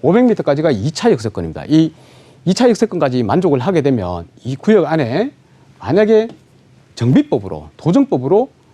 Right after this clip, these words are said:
우리 정비 계획을 세운다라고 하면, 어, 아까 아-,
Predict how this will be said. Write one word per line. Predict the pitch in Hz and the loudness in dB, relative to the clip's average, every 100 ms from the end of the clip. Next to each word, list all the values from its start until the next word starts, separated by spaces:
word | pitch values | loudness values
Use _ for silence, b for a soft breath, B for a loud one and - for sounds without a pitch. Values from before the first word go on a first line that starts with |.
| b b b _ | b b b _
우리 | 113 135 147 - | -4 -2 -2 -8
정비 | - 131 180 | -8 -2 2
계획을 | 156 185 151 | 4 4 2
세운다라고 | 165 120 98 101 90 69 113 135 | 0 0 2 2 0 -4 -4 -4
하면, | - 240 117 113 90 78 b b b b b _ | 0 0 0 -2 -4 -10 b b b b b _
어, | 135 139 | 0 0
아까 | 107 139 | 0 -2
아-, | 180 | -2